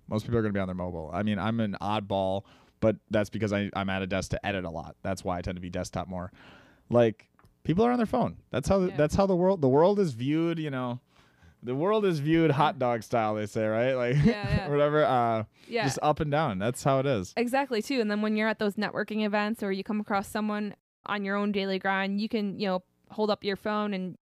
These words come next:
Speaker 2: show them the content and share that
Speaker 1: Yeah.
Speaker 2: link with them. And a website, again, goes back to, like, it houses all the stuff that you share on your press kit or,
Speaker 1: Mm-hmm.
Speaker 2: um, your, your latest episodes, uh, things you want to market and promote, and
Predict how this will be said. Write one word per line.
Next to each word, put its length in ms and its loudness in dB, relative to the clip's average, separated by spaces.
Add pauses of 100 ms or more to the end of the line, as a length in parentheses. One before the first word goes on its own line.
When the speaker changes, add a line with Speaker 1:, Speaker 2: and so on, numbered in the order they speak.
Speaker 2:
show 260 -2
them 180 -2
the 80 -2
content 600 -2
and 120 -4
share 260 0
that 160 2
Speaker 1:
Yeah. 60 0
Speaker 2:
link 200 -4
with 160 -6
them. 340 -8 (480)
And 240 -2
a 40 -2
website, 260 0
again, 260 -2
goes 220 0
back 240 -4
to, 200 -4
like, 200 -4
it 80 -12
houses 420 -2
all 140 0
the 80 -4
stuff 300 -4
that 140 -2
you 200 -6 (400)
share 260 0
on 100 0
your 120 -2
press 260 0
kit 460 -2
or, 420 0
Speaker 1:
Mm-hmm. 320 -12
Speaker 2:
um, 180 -4
your, 260 0 (100)
your 120 -2
latest 320 -2
episodes, 880 -2 (340)
uh, 100 -2
things 240 -6
you 140 -4
want 160 -2
to 100 -4
market 320 -2
and 160 -4
promote, 500 0
and 380 -6